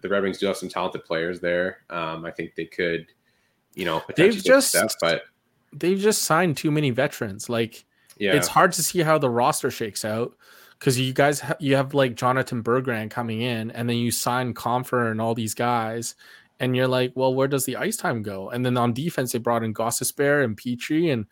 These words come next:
Speaker 2: it's
Speaker 1: Justin
Speaker 2: great that you
Speaker 1: Holl, too,
Speaker 2: yeah,
Speaker 1: yeah.
Speaker 2: you added all these guys, but, I mean, at some point, you're gonna need Edvinsson in there. Um, you're gonna give a lot of ice time to all these, um, prospects they're bringing up, and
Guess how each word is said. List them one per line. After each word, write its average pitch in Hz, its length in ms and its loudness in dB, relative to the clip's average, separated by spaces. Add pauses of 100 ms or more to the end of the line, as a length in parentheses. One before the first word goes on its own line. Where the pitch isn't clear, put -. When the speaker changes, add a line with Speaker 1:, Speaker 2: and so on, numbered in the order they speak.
(380)
Speaker 2:
it's 98 120 2
Speaker 1:
Justin - 220 0
Speaker 2:
great - 20 -
that 92 160 6
you 90 40 6
Speaker 1:
Holl, 95 220 4 (160)
too, 95 80 4
Speaker 2:
yeah, 135 340 6
Speaker 1:
yeah. 104 60 -2
Speaker 2:
you 117 180 -2
added 160 320 2
all 120 120 4
these 113 200 -4
guys, 139 420 0
but, 120 300 2 (120)
I 113 100 -2
mean, 113 320 -2
at 110 120 -6
some 131 240 2
point, 147 280 0
you're 120 120 0
gonna 120 240 0
need 117 260 -2
Edvinsson 117 560 -4
in 127 160 -4
there. 135 380 -2 (440)
Um, 107 460 -4
you're 107 140 -4
gonna 113 440 0 (380)
give 120 220 0
a 120 40 4
lot 113 260 2
of 107 60 2
ice 131 220 2
time 127 240 0
to 110 280 -2
all 113 180 0
these, 110 400 -2 (140)
um, 101 200 -10
prospects 120 560 0
they're 113 80 -6
bringing 110 300 -2
up, 123 320 0
and 110 320 -8